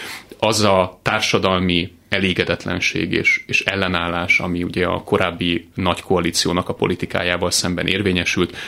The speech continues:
hogyan tudta gyakorlatilag tényleg első számú politikai tényezővé rö-, ö, röpíteni az addig egyébként meglehetősen kis párt szinten ketyegő,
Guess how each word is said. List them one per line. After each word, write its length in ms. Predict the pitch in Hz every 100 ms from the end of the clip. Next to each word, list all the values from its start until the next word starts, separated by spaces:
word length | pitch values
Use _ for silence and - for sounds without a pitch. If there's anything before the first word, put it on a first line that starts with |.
| - -
hogyan 320 | 92 90 80
tudta 540 | 85 - 90 87 82 -
gyakorlatilag 600 | 107 - 90 - - 87
tényleg 320 | - 92 87
első 280 | 87 87 -
számú 300 | - 90 87
politikai 600 | - - - - 101 98
tényezővé 840 | 90 90 87 - 87 87 90 90
rö-, 200 | - 101 -
ö, 360 | 98 90 87 90 - -
röpíteni 600 | 95 - 85 - 87 87
az 180 | - -
addig 260 | 80 87
egyébként 380 | 95 87 - 92
meglehetősen 640 | 87 82 87 87 87 - 87
kis 240 | - 98
párt 200 | - 87
szinten 400 | - 80 - 95
ketyegő, 520 | - 95 104 90 90